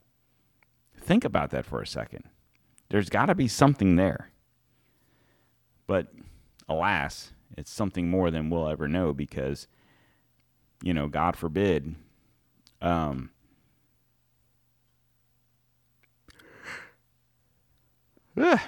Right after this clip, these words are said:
anyone could ever do anything about it. Let me go ahead and finish this puppy up, and then I'm gonna call it a night. So you guys have a great day. It is Saturday, August twenty-seventh. For the podcast listeners, it is Sunday,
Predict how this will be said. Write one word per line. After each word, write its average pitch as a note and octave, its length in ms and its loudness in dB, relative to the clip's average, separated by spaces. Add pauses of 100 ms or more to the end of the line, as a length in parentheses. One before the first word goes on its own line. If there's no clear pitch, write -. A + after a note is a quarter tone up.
(340)
anyone G2 380 0
could F2+ 140 -2
ever F#2 160 0
do G2 180 0
anything E2 260 -2
about D#2 280 0
it. - 100 -10 (640)
Let - 80 -8
me G2 80 -2
go F#2 80 0
ahead F2 120 0
and C#2 120 -6
finish D#2+ 260 -4
this E2 140 -4
puppy D#2 360 -2
up, E2 140 0
and D#2 140 -2
then E2 100 0
I'm E2 120 0
gonna D#2 120 0
call D#2 280 0
it C2 60 -2
a B1+ 40 -4
night. D2+ 260 -4
So D2 120 -6
you F2 180 0
guys F2 400 2 (560)
have F2 180 0
a E2 60 0
great F#2 360 2
day. A2+ 380 4 (400)
It F2+ 140 2
is D#2 140 0
Saturday, G#2+ 800 2 (1000)
August F2+ 640 2 (180)
twenty-seventh. F#2+ 840 2
For F#2+ 120 0
the D#2 80 0
podcast F#2 580 2
listeners, F#2 500 0
it D#2+ 120 0
is D#2 200 -2
Sunday, D#2+ 640 0